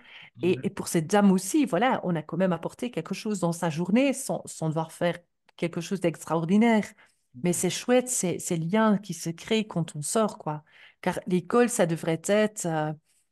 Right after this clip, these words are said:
Speaker 1: Ça, ça devait faire partie de, de, du village, de,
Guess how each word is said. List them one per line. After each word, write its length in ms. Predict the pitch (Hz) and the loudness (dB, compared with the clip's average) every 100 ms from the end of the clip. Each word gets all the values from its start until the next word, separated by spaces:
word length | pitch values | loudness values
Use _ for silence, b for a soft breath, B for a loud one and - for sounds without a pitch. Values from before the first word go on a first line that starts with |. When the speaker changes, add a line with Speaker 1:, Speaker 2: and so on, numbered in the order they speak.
| _ _ - _ _ - | _ _ -20 _ _ -12
Speaker 1:
Ça, 240 | - - - | -8 -8 -8
ça 200 | - 160 | -6 -4
devait 200 | 160 170 | 0 0
faire 300 | 175 175 - | 0 -4 -2
partie 580 | 170 - - 294 294 | -4 -4 0 4 6
de, 240 | 196 165 156 | 4 2 0
de, 140 | 160 | -2
du 200 | 156 160 | -4 0
village, 680 | 180 185 185 220 254 254 175 | 2 2 4 4 4 2 0
de, 300 | 160 160 160 | -4 -2 -2